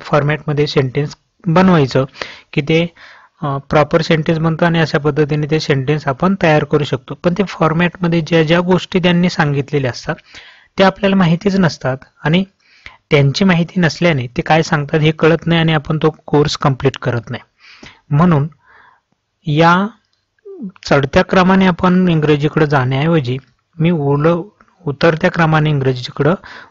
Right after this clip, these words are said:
जाण्यासाठी हा course तयार केलेला आहे. उलट क्रम म्हणजे काय? तर एक basic knowledge आहे असं गृहीत धरून बरेचसे लोक courses तयार करतात आणि त्या पद्धतीने इंग्रजी शिकवतात आणि आपल्याला speaking, अ, course देतात.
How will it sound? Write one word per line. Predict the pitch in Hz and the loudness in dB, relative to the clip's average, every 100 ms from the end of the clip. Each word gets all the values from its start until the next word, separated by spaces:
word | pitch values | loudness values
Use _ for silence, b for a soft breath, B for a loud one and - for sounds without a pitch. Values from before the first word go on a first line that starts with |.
| - | -10
जाण्यासाठी | 127 135 131 147 - 151 131 135 _ | -2 0 2 0 -2 -2 -4 -10 _
हा | - 147 | -4 -2
course | 143 156 151 - | 0 0 0 0
तयार | 143 131 127 | 0 0 0
केलेला | 123 117 107 | -4 -6 -8
आहे. | - _ 156 | -14 _ 2
उलट | 165 165 | 2 0
क्रम | - 170 | 0 0
म्हणजे | 165 165 160 | 2 2 0
काय? | 139 120 - B B B B B - | 0 -4 -6 B B B B B 0
तर | 160 180 - b b - | 2 0 -4 b b -2
एक | 170 156 | -2 0
basic | 156 151 - - | 0 0 -4 0
knowledge | 175 156 160 180 | 2 2 2 0
आहे | 180 185 160 170 - | 0 4 4 2 -4
असं | 156 180 143 | -2 -2 0
गृहीत | 151 175 156 | 2 2 2
धरून | 175 180 175 | 0 2 2
बरेचसे | 160 156 151 - 160 | 2 2 -2 -4 0
लोक | 147 147 226 220 214 | 0 -2 -12 -14 -8
courses | - 147 123 156 143 | 0 0 2 -2 0
तयार | 147 135 | 0 0
करतात | 143 147 139 165 160 | 0 -2 -2 -2 0
आणि | 156 180 | 0 0
त्या | 175 | -2
पद्धतीने | 170 165 151 147 160 156 | 0 0 0 0 2 2
इंग्रजी | 139 135 127 | 2 0 0
शिकवतात | 143 - 139 131 143 | -4 -2 0 0 0
आणि | 143 143 | 0 0
आपल्याला | 139 131 135 196 - B B B B B B B | -2 -2 -2 -2 -4 B B B B B B B
speaking, | - - 170 - 175 175 - _ | -16 -4 -4 -2 0 -2 -4 _
अ, | 160 | -8
course | 151 - 156 143 - | -6 2 2 2 -2
देतात. | 202 143 120 | 0 2 0